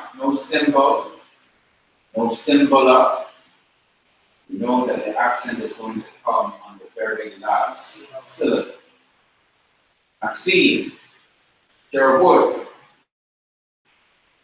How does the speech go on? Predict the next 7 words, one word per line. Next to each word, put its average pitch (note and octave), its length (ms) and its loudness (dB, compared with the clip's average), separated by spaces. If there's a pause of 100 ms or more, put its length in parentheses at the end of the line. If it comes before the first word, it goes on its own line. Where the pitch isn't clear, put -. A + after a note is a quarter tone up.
(1160)
Pinto, G3+ 720 4 (1160)
Williamson, - 800 4 (1500)
Richard, - 680 4 (1200)
Boyer, E3+ 480 4 (440)
or - 100 -10
Richard, C#3 380 -4
Roy, - 420 6